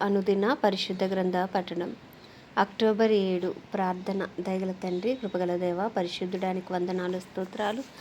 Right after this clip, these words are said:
గడిచిన దినములోని కృపలో జ్ఞాపకం చేసుకుని మరి ఒక నూతన దినము మా జీవితాల్లో మీరు ప్రవేశపెట్టినందుకు మీకు వందనాలు ప్రభా. ఈ దినం వాక్యం ద్వారా మాతో మాట్లాడండి.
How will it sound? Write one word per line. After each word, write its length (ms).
గడిచిన 280
దినములోని 460
కృపలో 360
జ్ఞాపకం 540
చేసుకుని 320
మరి 180
ఒక 140
నూతన 320
దినము 320
మా 100
జీవితాల్లో 560
మీరు 100
ప్రవేశపెట్టినందుకు 800
మీకు 180
వందనాలు 400
ప్రభా. 320
ఈ 60
దినం 280
వాక్యం 340
ద్వారా 220
మాతో 240
మాట్లాడండి. 720